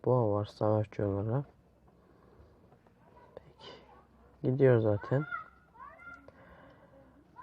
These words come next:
Şöyle hemen ilk savaş kutu. Bir de bu arada bu Brawl Pass'in geldiği zaman, ilk zaman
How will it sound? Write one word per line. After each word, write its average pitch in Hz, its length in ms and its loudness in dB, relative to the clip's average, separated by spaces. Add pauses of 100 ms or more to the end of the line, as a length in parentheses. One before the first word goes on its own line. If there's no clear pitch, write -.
(240)
Şöyle 139 220 2
hemen 143 380 4
ilk 139 160 0
savaş 135 460 4
kutu. 147 420 2 (1160)
Bir 160 60 -4
de 160 140 10
bu 160 100 12
arada 165 520 10 (2500)
bu 147 160 6 (120)
Brawl 156 400 10 (400)
Pass'in 156 520 8
geldiği 147 500 12 (1120)
zaman, 147 440 8
ilk 156 200 6
zaman 143 420 6